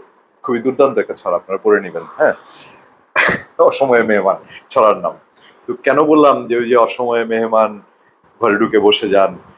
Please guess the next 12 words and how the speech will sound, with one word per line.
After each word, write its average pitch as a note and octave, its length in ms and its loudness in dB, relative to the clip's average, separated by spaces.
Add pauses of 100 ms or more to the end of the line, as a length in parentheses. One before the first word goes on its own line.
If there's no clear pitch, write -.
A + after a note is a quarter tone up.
(140)
আমি A#2 200 2
বলি A#2 240 2
ঝামেলার G2+ 500 0
যতগুলো G2+ 500 -4
দিক G2+ 160 -12
আছে, F#2 360 -4
তিনি G2+ 160 -10
বলেন, F#2+ 340 2
'ঠিক G#2 140 -12
আছে, - 280 -2 (100)
ঠিক G2+ 160 -6
আছে।' E2+ 280 -6